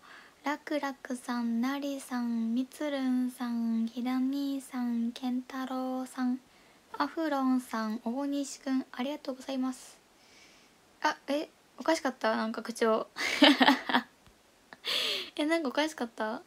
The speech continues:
<laughs> 全然もう通常、通常だった、私にとっては。うん、私にとっては、あの、通常でしたよ。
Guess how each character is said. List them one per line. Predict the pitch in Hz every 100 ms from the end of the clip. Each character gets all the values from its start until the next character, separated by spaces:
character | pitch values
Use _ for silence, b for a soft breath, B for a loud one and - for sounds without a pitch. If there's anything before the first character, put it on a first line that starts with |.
| -
<laughs> | 320 330 - 269 - - _ - - 571 554 466 -
全 | 311 302
然 | 294 285
も | 277 247
う |
通 | 254 269 269
常、 | 269 262 262 254 - - - _ _ - _ -
通 | 269 269
常 | 262
だ | 254
っ |
た、 | 247
私 | 220 220
に | 233
と | 220
っ | -
て | -
は。 | - - _ _ _ _ _ _ _ _ _ - - _ - - - - _ _ _ -
う |
ん、 | 254 269
私 | 269
に | 294
と | 311
っ |
て | 311 233
は、 | 214 254 - -
あ | 226
の、 | 214 220
通 | 226 - 233
常 | 226 220
で |
し | 220
た |
よ。 | -